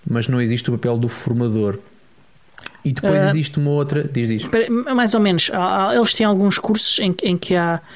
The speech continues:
Speaker 2: há um formador, mas que não cumpre o papel total de um formador, porque não faz esse acompanhamento
Speaker 1: Exatamente.
Speaker 2: depois individual, ah, mas que ele é, é cara muitas vezes, eh,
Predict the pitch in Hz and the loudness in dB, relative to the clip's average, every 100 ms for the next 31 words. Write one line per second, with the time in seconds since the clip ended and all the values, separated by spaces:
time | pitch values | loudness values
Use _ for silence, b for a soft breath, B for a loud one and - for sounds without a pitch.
0 | B B B - 165 151 - 170 165 - | B B B -4 -2 -2 0 -2 -2 -2
1 | 165 160 175 - 202 202 190 220 214 226 | 0 2 2 2 0 0 2 2 2 2
2 | 208 190 185 185 185 160 - - 196 175 | 2 2 0 0 0 0 -4 -2 0 2
3 | 160 156 156 156 156 175 185 180 - 156 | 2 2 2 2 2 2 0 -2 -2 -2
4 | 139 156 151 - 156 156 147 151 151 147 | 0 0 0 0 0 -2 0 0 0 2
5 | 147 110 107 101 107 104 117 - - - | 2 2 0 -2 0 0 -2 -4 -10 -6
6 | 170 170 156 170 160 160 151 - - - | -2 0 2 2 2 2 0 -4 -20 -8
7 | 160 165 156 147 147 - - - - - | -2 0 0 0 -2 -6 -10 -10 -10 -10
8 | - 202 180 165 - 185 175 170 B B | -4 0 0 0 -2 0 0 0 B B
9 | B - 190 - 190 190 180 175 175 - | B 0 0 2 0 0 2 0 -2 -6
10 | - _ _ _ - _ _ _ 220 196 | -18 _ _ _ -20 _ _ _ -4 -4
11 | 190 190 180 170 165 160 156 147 170 160 | -2 -2 0 2 0 0 0 2 2 0
12 | - - 180 160 151 | 0 0 0 2 0